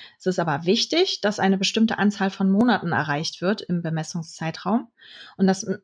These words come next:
müssen mindestens sechs Monate sein, besser sieben. Und bei Müttern muss man auch ein bisschen aufpassen, denn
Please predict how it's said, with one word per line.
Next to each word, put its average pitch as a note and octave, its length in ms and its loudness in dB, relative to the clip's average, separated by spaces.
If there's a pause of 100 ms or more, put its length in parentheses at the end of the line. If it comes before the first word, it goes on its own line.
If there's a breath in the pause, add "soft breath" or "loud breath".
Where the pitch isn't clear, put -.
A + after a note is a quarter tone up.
(120)
müssen A3 400 6
mindestens B3 480 2
sechs A3 300 -4
Monate A#3 360 2
sein, G3 280 2
besser E3 320 -2
sieben. D3+ 500 -6 (300)
Und F#3 160 0
bei F3 100 2
Müttern A#3+ 380 4
muss A#3 120 2
man G3+ 120 2
auch A#3+ 220 2
ein C#4 60 -2
bisschen B3 280 0
aufpassen, C#4 640 -2 (360 loud breath)
denn B3+ 360 0